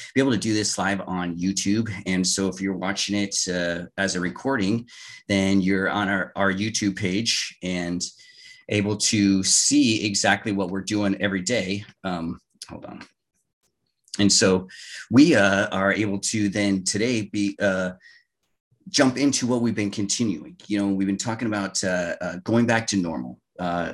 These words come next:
return to normalcy. And so New Wine Uncorked has been, uh, uh, dialoguing about this. And so again, like I was saying, is if you're watching the recording, uh, you can join us live,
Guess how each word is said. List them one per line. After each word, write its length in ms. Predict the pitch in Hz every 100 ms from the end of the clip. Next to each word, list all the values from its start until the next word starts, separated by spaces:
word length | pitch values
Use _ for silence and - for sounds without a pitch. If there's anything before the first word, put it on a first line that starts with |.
| -
return 400 | 101 92 - 104
to 120 | -
normalcy. 640 | 98 87 78 69 - 67 - - - - -
And 200 | 104 104
so 280 | 104 - 101
New 260 | 98 101 127
Wine 240 | 120 117
Uncorked 580 | 101 101 - 117 113 -
has 180 | 104 98
been, 260 | 101 95 95 - -
uh, 40 | 98
uh, 360 | 92 87 90 87
dialoguing 680 | 92 104 175 110 87 87 87
about 320 | 80 85 82 -
this. 260 | 82 -
And 100 | 85
so 200 | 82 95
again, 260 | 98 120 104
like 180 | 92 101
I 60 |
was 160 | 98 -
saying, 220 | 110 95
is 140 | 92
if 80 | 92
you're 100 | 98
watching 400 | 95 104 - 110
the 80 | 98
recording, 640 | 92 92 127 123 101 101 104 - - - - 101
uh, 120 | 101
you 420 | 101 104 107 92 - 92 - _ _
can 120 | - 110
join 280 | 107 127
us 240 | 107 101 -
live, 440 | 101 95 92 110